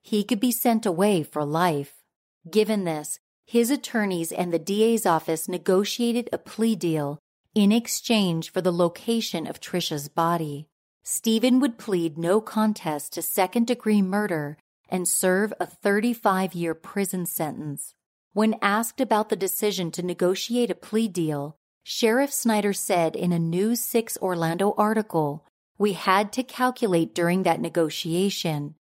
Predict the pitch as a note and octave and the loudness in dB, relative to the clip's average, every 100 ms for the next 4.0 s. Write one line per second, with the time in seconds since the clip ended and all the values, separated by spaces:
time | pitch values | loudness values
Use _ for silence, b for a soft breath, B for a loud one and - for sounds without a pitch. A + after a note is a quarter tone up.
0 | _ F3 G#3 A3 C4 - A3+ F#3 F#3 E3 | _ 0 2 4 2 0 0 0 0 -2
1 | G#3+ G#3 B3 A#3+ G#3 G3+ F#3 F3 - - | 2 2 2 2 2 2 2 -2 -2 -2
2 | A3+ F3 D3 D3 _ _ G3+ F3+ D3+ F#3+ | 0 0 -2 -8 _ _ -2 -2 0 0
3 | F#3 - A3+ A3+ A3 A#3 A3 D#3 D3 | 2 2 2 2 0 2 2 -2 -8